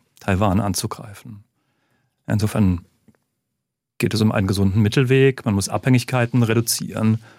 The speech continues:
Es gilt ganz generell, Wirtschaftsbeziehungen, äh, diversifizieren.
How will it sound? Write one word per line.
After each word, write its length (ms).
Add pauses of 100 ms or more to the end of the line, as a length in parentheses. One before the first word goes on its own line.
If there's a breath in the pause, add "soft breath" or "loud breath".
(300 soft breath)
Es 100
gilt 180
ganz 200
generell, 580
Wirtschaftsbeziehungen, 1080 (120)
äh, 100
diversifizieren. 1080